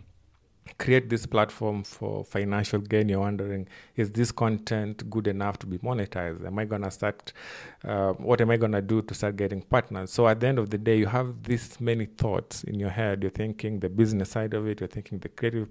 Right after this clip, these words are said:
side, side of it, you're thinking, um, I don't know if, if you're good enough. And what happens in most cases is you just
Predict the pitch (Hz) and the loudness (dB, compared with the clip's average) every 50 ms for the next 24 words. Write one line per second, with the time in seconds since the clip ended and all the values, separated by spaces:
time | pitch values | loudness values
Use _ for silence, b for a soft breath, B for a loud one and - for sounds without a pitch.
0 | - - - - - 117 117 117 113 113 - - - 117 117 117 120 117 113 117 | -10 -18 -20 -6 0 0 2 2 0 -2 -6 -2 0 2 2 2 2 0 2 2
1 | 120 117 117 - B B B B B B B B B B B _ - 117 104 - | 2 0 0 -4 B B B B B B B B B B B _ -2 -2 0 0
2 | - 123 120 120 113 - - 127 117 117 110 110 110 110 113 - 104 104 101 101 | -2 -2 -2 -2 -4 -4 -2 0 2 2 2 0 -2 -4 -4 -2 0 2 2 2
3 | 98 101 101 101 104 101 98 98 95 95 b b b b b b b b b b | 2 0 -2 -2 -4 -4 -4 -6 -8 -10 b b b b b b b b b b
4 | _ _ - - 107 113 123 120 117 113 113 113 113 117 107 - - - - - | _ _ -6 -2 4 4 6 6 6 4 4 4 2 0 -2 -6 -12 -14 -10 -8
5 | 113 107 - - 104 101 104 123 127 120 113 110 113 113 110 110 107 104 104 110 | -8 -8 -4 -4 -4 -2 0 2 2 4 4 4 4 4 4 4 4 2 0 -4
6 | - - - - - 113 110 110 110 107 110 113 127 - - - - 120 117 - | -10 -12 -10 -6 -2 -2 -2 -2 -2 -2 0 0 0 0 0 2 2 2 2 2
7 | - 120 117 113 - 117 110 110 110 110 107 - - - 110 101 - 104 101 104 | -2 -4 -4 -4 -4 -6 -4 -4 -4 -4 -6 -6 -4 -4 -4 -2 -2 -4 -4 -4
8 | - b b b b b b b b b - 123 117 110 101 98 104 107 104 120 | -6 b b b b b b b b b 0 2 2 2 2 2 0 0 4 4
9 | 120 117 117 - - - - - | 4 4 4 0 -6 -10 -12 -14